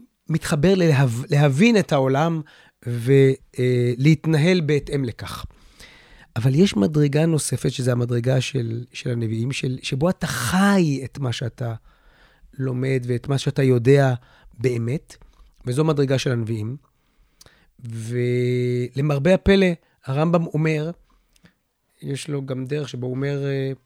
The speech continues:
שאם אדם חי וכל מעשיו הם לשם שמיים, זאת אומרת שהוא הולך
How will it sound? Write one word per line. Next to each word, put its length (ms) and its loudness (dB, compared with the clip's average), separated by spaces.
שאם 240 -4
אדם 260 -2
חי 460 -4
וכל 640 2
מעשיו 440 -2
הם 100 -2
לשם 300 -2
שמיים, 440 -6
זאת 160 -8
אומרת 260 -8
שהוא 280 4
הולך 520 4